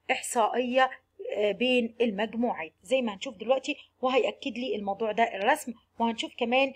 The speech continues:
ال-، المين effect او ال-، ال-، حجم الافكت سايز، حجم التأثير بتاع هذا الاختلاف. طيب، ننزل للمتغير الجدول اللي بعد كده، وهو جدول ليفيني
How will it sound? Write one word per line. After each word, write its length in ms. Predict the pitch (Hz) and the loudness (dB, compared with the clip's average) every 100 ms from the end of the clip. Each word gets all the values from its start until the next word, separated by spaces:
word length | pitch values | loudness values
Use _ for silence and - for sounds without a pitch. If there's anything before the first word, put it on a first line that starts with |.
| - _ - | -10 _ -2
ال-، 340 | 233 220 - | -2 -2 -6
المين 400 | 208 202 220 311 | -8 -6 -2 -2
effect 440 | - - - - - | -4 -8 -12 -8 -2
او 320 | - 233 233 | 2 2 0
ال-، 300 | 208 202 196 | -8 -12 -14
ال-، 400 | 202 190 190 202 | -12 -12 -10 -8
حجم 400 | 190 294 - 214 190 _ _ - | 0 2 2 -4 -10 _ _ -8
الافكت 420 | 196 - 277 - | -8 -4 -4 -4
سايز، 440 | - 240 233 247 - _ | 6 8 8 4 -6 _
حجم 400 | - 254 196 196 | 2 2 2 -4
التأثير 640 | - - 214 - - 247 | -14 -10 -10 -8 -2 -2
بتاع 540 | 226 202 226 220 196 - _ _ | -2 -2 2 4 4 0 _ _
هذا 380 | 226 208 208 190 | 2 4 4 0
الاختلاف. 560 | 202 202 - - 170 165 - _ _ _ | -4 -8 -10 -10 -12 -12 -16 _ _ _
طيب، 260 | 190 175 - - - _ _ _ _ _ 247 | -10 -8 -12 -12 -16 _ _ _ _ _ -4
ننزل 280 | 330 285 311 | -2 0 0
للمتغير 680 | 254 208 214 214 247 254 254 208 | -2 -4 -6 2 4 6 2 -2
الجدول 640 | 196 185 - 247 214 196 | -8 -10 2 4 4 -2
اللي 120 | 196 | -2
بعد 160 | 196 220 - | 0 -2 -2
كده، 200 | 262 277 - _ - | -2 -2 -4 _ 0
وهو 260 | 262 262 | 4 4
جدول 420 | 240 262 226 240 240 - - | 6 4 4 0 -2 -14 -12
ليفيني 640 | 208 196 214 247 202 208 | -8 -6 -4 -4 -6 -10